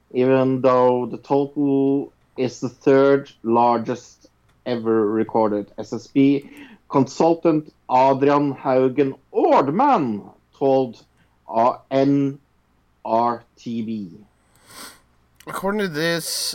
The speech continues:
Speaker 2: um, the year-to-year decline has never been greater since, uh, records began in nineteen fifty-eight. Oh, they just started,
Speaker 1: Yeah.
Speaker 2: they started taking records in nineteen fifty-eight in s-, in Norway?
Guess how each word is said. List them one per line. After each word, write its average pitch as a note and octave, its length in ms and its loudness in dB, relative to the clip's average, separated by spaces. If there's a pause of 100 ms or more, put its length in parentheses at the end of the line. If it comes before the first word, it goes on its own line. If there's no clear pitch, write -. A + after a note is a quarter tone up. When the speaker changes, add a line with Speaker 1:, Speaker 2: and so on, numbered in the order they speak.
Speaker 2:
um, B2+ 920 -2 (1400)
the C3 80 -4
year-to-year C#3+ 480 4
decline C3 340 2
has A#2+ 160 -2
never B2 260 0
been A#2 200 -4
greater A2 680 2 (580)
since, - 560 -6 (360)
uh, G#2+ 460 -4 (460)
records A#2+ 580 2
began A2+ 400 0
in G#2+ 100 -2
nineteen G#2+ 340 -2
fifty-eight. G#2 600 -8 (260)
Oh, D3+ 200 6
they A#2+ 120 -2
just D3+ 220 -4
started, E3+ 280 2
Speaker 1:
Yeah. C#3 60 4
Speaker 2:
they D3 160 -2
started F3+ 320 2
taking D3+ 300 -2
records D3+ 380 0
in C#3 80 -4
nineteen C3+ 320 -4
fifty-eight C3 520 -6
in F#3 100 -6
s-, - 140 -12 (280)
in E3 100 -6
Norway? F#3+ 380 4